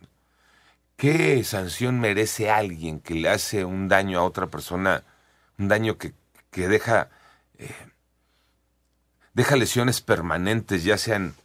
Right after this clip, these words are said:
físicas o emocionales, pues debería de con-, de tener el, la misma pena, la misma sanción. Quédate en la vida de por, en la cárcel de por vida. Pero cuando la ley contempla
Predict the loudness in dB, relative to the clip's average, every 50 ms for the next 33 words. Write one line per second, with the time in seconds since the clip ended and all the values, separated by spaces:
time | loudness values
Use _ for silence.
0 | _ _ _ _ _ _ -4 -4 -4 -4 -6 -4 -4 -4 -2 -2 -6 -6 -6 -8
1 | -8 -6 -6 -2 0 0 0 0 0 -4 -6 -8 -4 -2 0 0 2 2 2 2
2 | 2 0 -2 -2 -4 -6 -6 -8 -12 -18 -20 _ -4 -4 -4 -2 0 0 2 2
3 | 2 0 0 -4 -4 -6 -8 -10 -12 -10 -8 -4 -2 0 0 0 0 2 2 2
4 | 2 2 -2 -4 -2 -2 -2 -2 -2 -2 -2 -2 0 0 0 0 0 0 0 0
5 | 0 0 2 4 4 4 4 4 2 2 2 2 2 2 2 2 2 2 0 -2
6 | -4 -6 -6 -8 _ -10 -8 -4 -2 0 2 2 2 2 2 0 -2 -4 -2 -2
7 | -2 0 0 0 0 -2 -4 -6 -8 _ _ _ _ _ _ _ _ _ _ _
8 | _ _ _ _ _ _ _ _ _ _ _ _ _ _ _ _ _ _ _ _
9 | _ _ _ _ _ _ _ _ _ _ 4 6 6 6 6 6 6 6 8 8
10 | 8 8 8 8 6 4 2 0 0 0 0 4 4 4 4 2 -2 -6 -10 -10
11 | -12